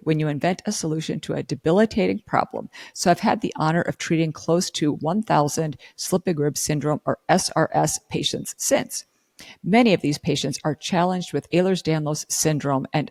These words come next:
other skeletal hypermobility disorders. Out of necessity, I've become quite familiar with these complex problems and have made it my life's work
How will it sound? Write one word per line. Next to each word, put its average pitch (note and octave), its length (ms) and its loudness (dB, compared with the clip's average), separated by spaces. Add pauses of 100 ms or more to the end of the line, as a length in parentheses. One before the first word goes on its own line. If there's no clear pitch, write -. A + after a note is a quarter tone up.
other F#3+ 220 2
skeletal E3+ 680 0
hypermobility D3+ 880 0
disorders. - 680 -4 (520)
Out F3 140 6
of F3 100 0
necessity, F#3+ 640 2 (280)
I've E3+ 140 2
become E3 280 -2
quite - 380 2
familiar C#3+ 360 0
with C#3 140 -2
these C#3+ 140 -4
complex - 500 -2
problems B2+ 540 -4
and D#3+ 120 2
have C3+ 160 -2
made F3 140 2
it - 140 -2
my C#3+ 100 0
life's D#3+ 460 0
work C#3 260 -2